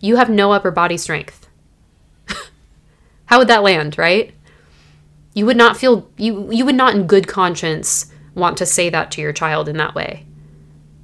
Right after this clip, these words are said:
So don't make it okay to say to yourself.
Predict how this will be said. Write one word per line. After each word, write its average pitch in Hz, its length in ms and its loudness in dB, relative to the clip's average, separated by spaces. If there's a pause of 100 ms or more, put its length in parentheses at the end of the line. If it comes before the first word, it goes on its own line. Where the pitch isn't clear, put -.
(140)
So 185 480 0 (760)
don't 208 280 2
make 226 180 0
it 214 80 2
okay 190 300 0
to 165 80 -2
say 165 180 0
to 156 80 -6
yourself. - 680 -6